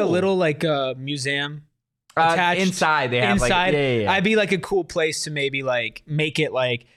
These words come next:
Speaker 2: you know, an, an A S U history thing, not just, like, an A S U football thing.
Speaker 1: Mm-hmm.
Speaker 2: Um, no, I, I, I think, I think Bonds has a good, good argument. I think Reggie Jackson has a great argument.
Speaker 1: Yeah.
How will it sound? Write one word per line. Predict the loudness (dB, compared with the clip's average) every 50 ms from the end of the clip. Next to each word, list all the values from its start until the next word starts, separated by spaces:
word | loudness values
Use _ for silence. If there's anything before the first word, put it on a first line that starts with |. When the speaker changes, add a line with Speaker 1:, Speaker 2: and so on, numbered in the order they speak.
| _ _
Speaker 2:
you | -4 -4 -2
know, | 0 0 0 0
an, | 0 -2 -2
an | -2 -2 0 0
A | 0 2 0 0
S | -2 -2
U | -2 -2
history | -2 -2 -2 -2 -4 -2 -2 -2 -2
thing, | -2 -2 -2 -2 -2 0
not | -2 -2 -4 -4
just, | -6 -6 -4
like, | -4 -4 -4
an | -4 -4
A | -2 -2 -2 -2
S | -2 -4 -6
U | -6
football | -6 -6 -6 -4 -2 -2 -2 -2
thing. | -2 -4 -4 -4 -4 -4
Speaker 1:
Mm-hmm. | -4 -2 -2 -4 -4 -8 -12 _ _ _ -4
Speaker 2:
Um, | -2 0 2 2 0 0 0 -2 -4 -6 -8 -10 -10 -8
no, | -4 -2 0
I, | 2 2 2 2 2
I, | 2 2 2 2 0 0
I | 0 0
think, | 0 0 -2 -2 0 0
I | 0 0
think | 0 0 0 0
Bonds | 0 0 0 0 0 -2 -2
has | -2 -2 -2
a | -2
good, | 0 0 2 2 0 0 -4 -8 -12 -8
good | -4 -2 -2 -2 -2 -4 -4
argument. | -2 -2 0 0 0 -2 0 0 0 -2 -2 -2
I | 0 0
think | 2 2 2
Reggie | 2 2 0 0
Jackson | 0 2 2 2 0 0 -2 -2 -2
has | -2 -2
a | -4 -4
great | -4 -2 -2 0 0 2
argument. | 0 0 0 -2 -6 -6 -6 -6 -4 -2
Speaker 1:
Yeah. | -2 0 0 -2